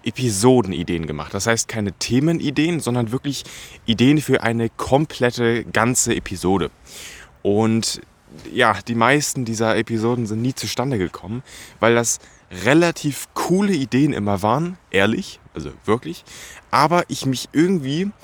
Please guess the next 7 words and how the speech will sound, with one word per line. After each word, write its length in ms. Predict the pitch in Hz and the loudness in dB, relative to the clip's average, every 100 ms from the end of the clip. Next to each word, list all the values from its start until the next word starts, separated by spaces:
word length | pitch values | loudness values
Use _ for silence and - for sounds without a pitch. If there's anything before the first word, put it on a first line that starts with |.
| - - | -20 -4
nicht 260 | 123 190 - | 2 2 2
so 160 | 196 | 0
bereit 520 | 151 123 107 117 196 139 | 0 -2 -2 -2 -2 -2
dazu 320 | 117 - 120 | -6 -6 -10
fühle, 500 | - 131 131 143 147 | -6 -4 0 -2 -2
diese 440 | 104 101 151 143 131 | -6 0 2 2 -2
Episoden 680 | 98 - 113 110 110 110 | -4 -6 -4 0 0 -2